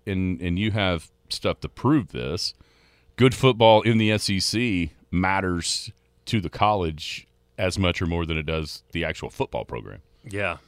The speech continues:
Speaker 2: yeah. So, I, Alabama, after Alabama's first national championship win, win,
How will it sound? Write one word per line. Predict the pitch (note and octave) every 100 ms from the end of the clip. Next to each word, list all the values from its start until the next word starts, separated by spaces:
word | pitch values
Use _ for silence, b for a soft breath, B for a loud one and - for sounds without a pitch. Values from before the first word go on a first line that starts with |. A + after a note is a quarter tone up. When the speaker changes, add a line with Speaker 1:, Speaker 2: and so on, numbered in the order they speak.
| _
Speaker 2:
yeah. | G#2 G2+
So, | F2+ B2 G2+
I, | F#2+ A2+ A2+ -
Alabama, | A#2 C3+ G#2+ B2+ A2 F2+ b b b b _
after | G#2+ C#3+ C3+ A2+
Alabama's | C3+ B2 A2+ A2+ G2
first | - A#2 A#2+ -
national | G#2 G#2 G2
championship | - F#2+ F#2+ F2 D#2+ F2 E2 G2
win, | F2 G#2+ E2+ C#2+ D#2+ - _ _ _ _
win, | - G2+ E2 C#2+